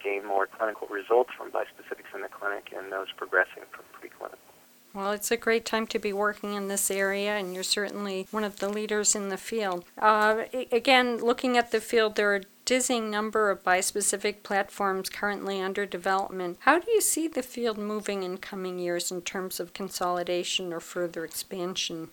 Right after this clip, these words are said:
Speaker 2: of platform use?
Speaker 1: Well, as you know, the idea behind bispecifics, bispecific antibodies stems from a naturally occurring phenomenon ob-, observed in the mid-sixties. And while groups have attempted to imitate this type of approach,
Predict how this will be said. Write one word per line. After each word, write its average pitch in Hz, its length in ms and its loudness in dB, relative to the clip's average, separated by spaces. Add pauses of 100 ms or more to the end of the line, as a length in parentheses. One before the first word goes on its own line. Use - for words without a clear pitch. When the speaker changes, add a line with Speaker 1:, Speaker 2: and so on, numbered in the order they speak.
(180)
Speaker 2:
of 180 200 -6
platform 170 540 -6
use? 156 380 -10 (360)
Speaker 1:
Well, 156 180 12
as 143 100 12
you 151 100 4
know, 147 160 12
the 135 140 12
idea 135 300 12
behind 135 360 6
bispecifics, 104 680 4 (260)
bispecific 110 560 6
antibodies 104 380 6 (100)
stems 113 220 -2 (100)
from 101 160 2
a 95 60 -2
naturally 101 500 4
occurring 98 400 -2 (180)
phenomenon 95 500 0 (120)
ob-, 95 100 -8 (220)
observed 101 460 0
in 95 100 -4
the 92 60 -10
mid-sixties. - 580 -10 (140)
And 98 160 -4
while 104 180 12
groups 120 340 2
have 101 140 6
attempted 117 460 0 (100)
to - 100 -6
imitate - 420 -4
this - 120 -4 (100)
type 101 160 0
of 101 160 -6
approach, - 680 -2